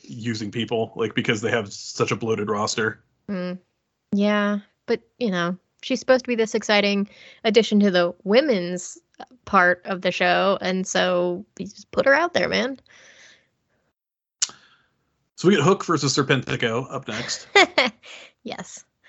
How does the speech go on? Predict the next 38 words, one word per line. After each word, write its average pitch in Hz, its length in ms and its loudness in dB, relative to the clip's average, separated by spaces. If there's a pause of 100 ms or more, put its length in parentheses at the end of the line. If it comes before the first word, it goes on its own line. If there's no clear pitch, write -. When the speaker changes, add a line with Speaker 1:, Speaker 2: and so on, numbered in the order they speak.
(140)
Speaker 1:
Um, 120 300 -4
Serpentico 196 560 2
has 135 600 0 (880)
streamers? 262 680 0 (120)
<laughs> - 60 -12 (520)
Speaker 2:
He 339 120 4
does 392 260 4
that, 196 180 0
right? 214 280 0 (240)
Didn't 311 180 -6
he 339 200 -4
Speaker 1:
Yeah. 240 260 0
Speaker 2:
even 269 260 -2
do 254 120 0
that 254 120 0
with 240 140 -6
Luther? 302 540 0
Where 254 140 0
he 269 120 -4
Speaker 1:
He's 285 80 -2
got, 247 140 4
Speaker 2:
was - 140 -4
Speaker 1:
yeah, 180 200 0
he's 139 260 -2
the, 147 220 -4
the 139 100 -6
Chaos 139 300 -2
Project 127 400 2
has 113 160 0
streamers. 117 420 -4 (360)
So - 100 -4
he's 202 100 2
got 254 140 6
his 202 100 2
streamers, 147 560 0 (560)
and 143 480 0 (1080)
Hook - 260 0
just, - 300 0